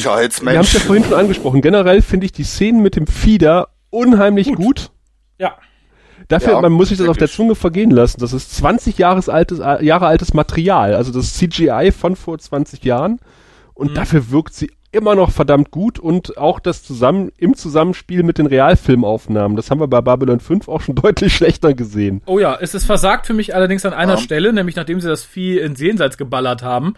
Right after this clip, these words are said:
Speaker 3: Die Überreste passen so null zum C G I. Null.
Speaker 2: Ja, ja, ja.
Speaker 3: Null.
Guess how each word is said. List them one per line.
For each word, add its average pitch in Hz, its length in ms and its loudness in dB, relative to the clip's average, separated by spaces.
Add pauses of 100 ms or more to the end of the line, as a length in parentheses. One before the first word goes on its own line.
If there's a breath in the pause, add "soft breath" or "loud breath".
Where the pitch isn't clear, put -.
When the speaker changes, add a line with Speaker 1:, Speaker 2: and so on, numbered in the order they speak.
(380 loud breath)
Speaker 3:
Die 165 80 -12
Überreste 196 600 0
passen 185 380 -4
so 156 100 -4
null 208 400 4
zum 185 280 -4
C 175 200 -8
G 156 160 -10
I. 113 280 -8 (100)
Null. 135 260 -4
Speaker 2:
Ja, 143 360 2
ja, 107 340 -4
ja. 69 240 -10
Speaker 3:
Null. 151 360 2